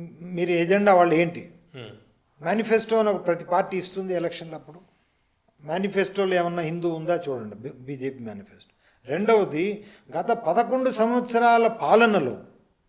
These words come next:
Speaker 1: కేంద్ర ప్రభుత్వ పాలనలో కానీ, లేకపోతే బీజేపీ ప్రభుత్వాలు ఎక్కడెక్కడైతే ఉన్నాయో వాళ్ళ పాలనలో,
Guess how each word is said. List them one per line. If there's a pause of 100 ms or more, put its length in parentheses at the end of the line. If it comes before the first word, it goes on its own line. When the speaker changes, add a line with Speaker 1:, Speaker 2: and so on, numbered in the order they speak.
(440)
Speaker 1:
కేంద్ర
ప్రభుత్వ
పాలనలో
కానీ, (260)
లేకపోతే
బీజేపీ
ప్రభుత్వాలు
ఎక్కడెక్కడైతే
ఉన్నాయో
వాళ్ళ
పాలనలో,